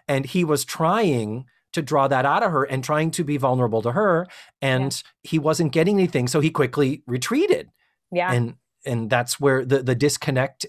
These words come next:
Speaker 1: uh, the breakdown in communication was.
Speaker 2: Yeah. It also tells us about her character so much, because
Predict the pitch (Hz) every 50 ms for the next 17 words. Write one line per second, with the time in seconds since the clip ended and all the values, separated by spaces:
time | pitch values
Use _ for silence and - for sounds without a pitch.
0 | - 143 - - 165 - - 151 131 120 - 139 139 147 131 - 143 139 143 143
1 | 143 - - 143 135 131 135 135 - 160 175 254 254 - - 139 104 78 76 67
2 | 62 - - - _ - - - - - - - - - 175 180 202 190 - 226
3 | 220 208 220 214 202 190 - 214 208 196 - - 190 190 196 185 220 208 - 202
4 | 175 180 170 165 160 - - 208 240 240 - 196 185 175 170 - - 170 160 -
5 | 180 160 160 170 196 208 - - - - - 165 - - 175 160 156 160 160 165
6 | - - -